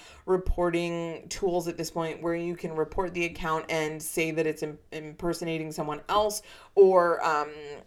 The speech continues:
that it's been taken. Like, you can actually put that you think that your account has been hacked or stolen or whatnot,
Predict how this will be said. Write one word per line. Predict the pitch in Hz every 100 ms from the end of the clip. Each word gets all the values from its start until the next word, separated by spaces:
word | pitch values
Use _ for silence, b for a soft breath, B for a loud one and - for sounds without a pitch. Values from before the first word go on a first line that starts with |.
| - -
that | 175 165
it's | 160
been | - 170 151 151 147 - _ _ -
taken. | - 196 175 139 135
Like, | 151 156
you | 147
can | 156 147
actually | 139 - 156
put | 147 - 160 147
that | 143
you | 151
think | 151 147 -
that | 160
your | - 151
account | 156 147
has | 151
been | 151 147 147 B B -
hacked | 208 202 196 170
or |
stolen | 160 - 185 185 170
or | 156
whatnot, | 151 175 165 160